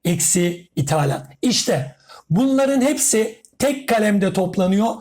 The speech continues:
Şurası zaten almışım ben de hepsini bir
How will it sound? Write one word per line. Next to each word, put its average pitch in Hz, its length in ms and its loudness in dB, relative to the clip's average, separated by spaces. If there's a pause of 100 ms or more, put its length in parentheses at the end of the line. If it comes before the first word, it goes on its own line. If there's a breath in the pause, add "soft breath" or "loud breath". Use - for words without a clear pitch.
(160)
Şurası 202 800 0
zaten 180 800 0 (760)
almışım 175 640 2
ben 160 280 2
de 151 400 -2
hepsini 151 460 0
bir 147 280 -2